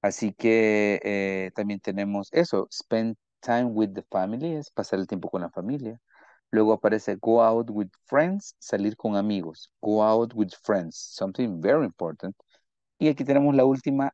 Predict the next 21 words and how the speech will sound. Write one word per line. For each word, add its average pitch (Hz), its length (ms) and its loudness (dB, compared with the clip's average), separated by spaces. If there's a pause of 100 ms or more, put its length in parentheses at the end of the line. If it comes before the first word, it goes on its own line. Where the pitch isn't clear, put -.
(120)
study, 90 720 0 (840)
que 117 100 -2
es 113 80 -4
algo 110 180 -2
que 98 80 -6
ustedes 98 300 -2
hacen, 113 260 0
como 87 200 -10
les 78 140 -12
encantan 101 720 -6
las 92 140 -6
tareas, 95 460 -6 (480)
que 92 140 -10
dicen 110 360 -8 (140)
que 98 80 -10
no 90 120 -8
están, 95 380 -8 (640)
no 104 80 -2
las 104 140 -2
quieren 113 240 2
eliminar. 95 500 0